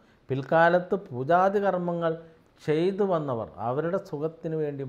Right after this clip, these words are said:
മാത്രമാണ് അവർ കുലം തിരിച്ചതെന്ന യാഥാർത്ഥ്യം അറിയണം. അപ്പോൾ നമുക്ക് നമ്മുടെ ധർമ്മദേവത പ്രീതി വരുത്തുക, നാള് ചേരാണ്ട്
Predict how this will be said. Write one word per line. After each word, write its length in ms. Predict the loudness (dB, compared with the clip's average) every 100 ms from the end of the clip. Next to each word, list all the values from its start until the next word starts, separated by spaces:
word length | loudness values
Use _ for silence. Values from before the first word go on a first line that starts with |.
| -6
മാത്രമാണ് 680 | -6 -6 -8 -6 -6 -4 -6 -8 -16 _ _ _ -6
അവർ 240 | -4 -4 -6 -8
കുലം 260 | -4 -2 -2 -4
തിരിച്ചതെന്ന 560 | -8 -8 -8 -6 -6 -6
യാഥാർത്ഥ്യം 440 | -6 -6 -6 -4 -4
അറിയണം. 280 | -4 -4 -6 -12 _ _
അപ്പോൾ 160 | -12 -6 -4
നമുക്ക് 280 | -6 -4 -4 -4
നമ്മുടെ 260 | -2 -2 -2
ധർമ്മദേവത 760 | 0 0 0 4 4 4 4 2 0 -8 _ _
പ്രീതി 280 | -4 -2 0
വരുത്തുക, 320 | 0 -2 -6 -10 -10 -8
നാള് 180 | -8 -2
ചേരാണ്ട് 300 | -2 0